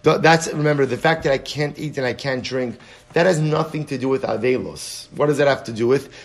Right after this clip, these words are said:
That's a tiny sibur. That's a tiny sibur, right? So I can't eat, I can't drink. Besicha, but I will say here, the rest of the things that apply by Avela. Sicha, which means anointing oneself with lotions, putting on lotions. You can't put on any lotions on Tisha B'Av.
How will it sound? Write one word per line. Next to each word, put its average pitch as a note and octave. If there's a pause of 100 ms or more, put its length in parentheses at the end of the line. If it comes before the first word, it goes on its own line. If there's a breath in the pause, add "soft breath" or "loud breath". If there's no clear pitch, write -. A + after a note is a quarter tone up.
That's D3+
a D3
tiny D#3
sibur. B2+ (260)
That's -
a D#3+
tiny D#3+
sibur, B2+
right? D3
So B2+
I B2+
can't E3+
eat, E3
I D3
can't C3+
drink. B2 (460 loud breath)
Besicha, D#3
but C#3+
I -
will D3
say C#3
here, D#3
the D3+
rest D3+
of B2
the C3+
things C3+
that C3
apply C3+
by B2
Avela. G2
Sicha, E3+ (240 loud breath)
which C#3
means E3
anointing D#3
oneself C#3+
with D#3+
lotions, D#3
putting F3+
on E3+
lotions. D#3 (360 loud breath)
You C#3
can't E3+
put E3
on D#3+
any C#3+
lotions C#3
on C#3
Tisha A#2+
B'Av. A2+